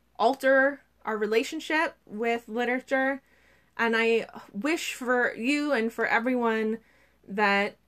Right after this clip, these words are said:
you find something that speaks to you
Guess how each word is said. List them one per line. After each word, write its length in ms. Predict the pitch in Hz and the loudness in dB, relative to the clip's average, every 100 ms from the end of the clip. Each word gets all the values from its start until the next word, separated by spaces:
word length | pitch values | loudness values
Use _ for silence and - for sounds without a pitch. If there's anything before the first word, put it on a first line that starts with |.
| _ | _
you 200 | - 202 | -6 -6
find 840 | 196 - - 254 254 247 247 240 - - - _ _ | -6 -6 2 4 4 2 0 -4 -8 -16 -20 _ _
something 540 | - 247 233 233 226 | -6 -4 -2 -2 0
that 220 | 190 - | -2 -4
speaks 380 | - - 285 - | -8 -8 -8 -8
to 120 | - 254 | -6 0
you 440 | 240 226 220 | 4 4 4